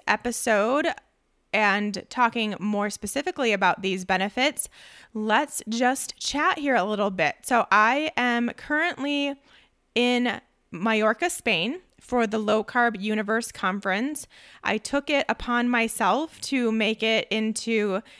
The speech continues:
a working vacation. Actually, what I'm trying to do with this trip is to see if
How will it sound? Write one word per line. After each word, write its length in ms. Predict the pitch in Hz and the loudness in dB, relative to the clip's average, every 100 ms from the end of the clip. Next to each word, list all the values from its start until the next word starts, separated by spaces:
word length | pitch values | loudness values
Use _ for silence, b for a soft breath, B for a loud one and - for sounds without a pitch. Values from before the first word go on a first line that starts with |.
| B 202 | B 0
a 340 | 214 208 196 - | 2 2 0 -4
working 640 | 202 208 226 262 247 247 | -4 -2 0 0 0 0
vacation. 920 | 208 202 226 202 214 185 151 202 294 - | -2 -2 0 0 0 -2 -2 -2 -4 -2
Actually, 420 | 214 - - 262 | -2 -2 -2 0
what 140 | 240 220 | 2 2
I'm 180 | 208 202 | 2 -2
trying 480 | - 269 311 339 320 | -2 2 2 2 0
to 120 | 269 | -2
do 440 | 214 196 202 208 B B B B | 0 0 2 -2 B B B B
with 380 | 214 214 220 - 185 | 0 2 2 -2 -8
this 800 | 185 196 220 220 - - - - _ _ _ _ _ _ - | -4 2 4 4 2 0 -2 -6 _ _ _ _ _ _ -4
trip 420 | 233 196 320 - _ | 2 2 2 -4 _
is 260 | 202 233 226 | 2 2 2
to 220 | - 254 | -2 -2
see 360 | 226 254 254 269 | 0 0 2 2
if 240 | 214 240 | 0 0